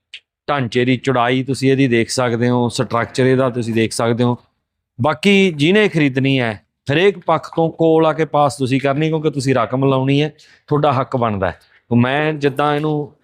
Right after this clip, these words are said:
ਦੇਖ ਰਿਹਾ, ਉਸੇ ਤਰੀਕੇ ਨਾਲ ਵੀਡੀਓ ਦੇ ਵਿੱਚ ਤੁਹਾਨੂੰ ਦਿਖਾ ਰਿਹਾ। ਤੁਰਦੀ ਝੋਟੀ ਤੁਸੀਂ ਦੇਖ ਲਓ, ਸਿੰਘ ਬਿਲਕੁਲ ਠੰਡਾ। ਸੋ ਇਸ ਤੋਂ ਦੁਬਾਰਾ ਫੇਰ ਤੋਰ ਕੇ ਦਿਖਾ ਦਿੰਦੇ ਹਾਂ, ਕਿਉਂਕਿ, ਅ, ਪਸ਼ੂ ਆਪਦੇ ਜਿਹੜਾ ਜਿੱਥੇ ਵੱਝਦਾ ਹੈ, ਉਹਨਾਂ ਪਸ਼ੂਆਂ ਤੋਂ ਦੂਰ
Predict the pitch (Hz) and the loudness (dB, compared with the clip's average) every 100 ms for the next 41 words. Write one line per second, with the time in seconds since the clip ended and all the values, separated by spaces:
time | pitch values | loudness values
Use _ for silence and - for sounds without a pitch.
0 | _ _ - 123 139 135 160 147 - 151 | _ _ -4 0 2 2 2 0 0 0
1 | 143 120 135 131 127 127 139 143 135 123 | 0 -2 -2 0 0 0 2 2 4 2
2 | - 123 120 110 110 104 117 135 - _ | 0 -2 0 0 0 0 0 -2 -6 _
3 | _ - 127 117 120 143 123 113 110 120 | _ -2 0 2 2 2 0 0 0 0
4 | 117 110 120 127 - _ _ _ - - | 0 2 0 0 -4 _ _ _ -6 -2
5 | 143 139 135 123 147 165 147 147 151 143 | 0 0 0 0 0 0 -2 -2 -2 -2
6 | 127 _ _ _ _ _ _ _ _ _ | -4 _ _ _ _ _ _ _ _ _
7 | _ _ _ - 139 - 170 139 127 127 | _ _ _ -2 0 2 0 2 2 4
8 | 156 147 170 151 165 147 151 143 147 147 | 2 0 -2 0 0 0 0 0 0 0
9 | 165 170 165 175 170 160 _ _ _ - | 0 -2 0 0 0 -4 _ _ _ -20
10 | _ 127 135 135 143 165 165 165 160 - | _ -2 -2 -2 -2 2 2 2 -2 -4
11 | 147 143 151 147 - - 131 135 160 156 | -2 0 -2 -4 -8 -10 -2 0 2 0
12 | 139 - 135 120 165 160 160 127 139 165 | -2 -2 -2 0 0 0 0 0 0 -2
13 | 165 151 143 147 143 151 143 131 131 139 | -2 -2 -2 0 0 0 2 4 4 4
14 | 139 | 2